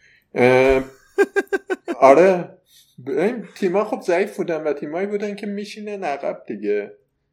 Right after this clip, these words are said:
Speaker 2: آره
Speaker 1: نکته‌ای
Speaker 2: دیگه.
Speaker 1: که وجود داره و جالبه برای من اینه که چلسی قبلاً جلوی این تیم‌ها،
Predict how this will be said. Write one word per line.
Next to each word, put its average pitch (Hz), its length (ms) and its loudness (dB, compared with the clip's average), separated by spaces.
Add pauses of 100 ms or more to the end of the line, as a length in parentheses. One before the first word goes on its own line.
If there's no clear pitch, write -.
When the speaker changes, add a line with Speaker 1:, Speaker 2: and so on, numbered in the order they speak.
Speaker 2:
آره 101 300 -4
Speaker 1:
نکته‌ای 131 300 -8
Speaker 2:
دیگه. 98 140 -14
Speaker 1:
که 160 460 -2 (100)
وجود 131 400 -12
داره 127 360 -4
و 123 260 -10 (100)
جالبه 120 600 -4
برای 120 320 -6
من 139 280 -12
اینه 175 180 -16
که 170 140 -12
چلسی 147 380 -10
قبلاً 139 340 -8
جلوی 131 340 -10
این 120 160 -20
تیم‌ها، 123 580 -12